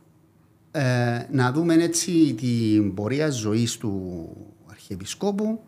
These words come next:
Γεννήθηκε στις δεκατρείς Αυγούστου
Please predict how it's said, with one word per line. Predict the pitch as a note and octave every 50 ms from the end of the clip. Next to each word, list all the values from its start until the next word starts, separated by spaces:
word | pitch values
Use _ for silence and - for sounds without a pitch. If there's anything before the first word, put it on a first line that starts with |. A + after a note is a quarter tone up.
| - _ _ - - _ _ _ _ _ _ _ _ _ _ _ _ _ _ _ _ _ _ _
Γεννήθηκε | - D3 D3 D3 D3+ D#3+ F3 E3+ E3+ F3 D#3+ D#3+ D3+
στις | C3+ - - B2+ A2+
δεκατρείς | A#2 A2+ G#2+ A2+ G#2 G#2 G#2 - C3+ C#3+ C#3+ C3 - - - - _ _
Αυγούστου | - A2 G#2 F#2 G2 F#2+ G2 A2 B2 D3 D3 - - - - G#3+ G#3+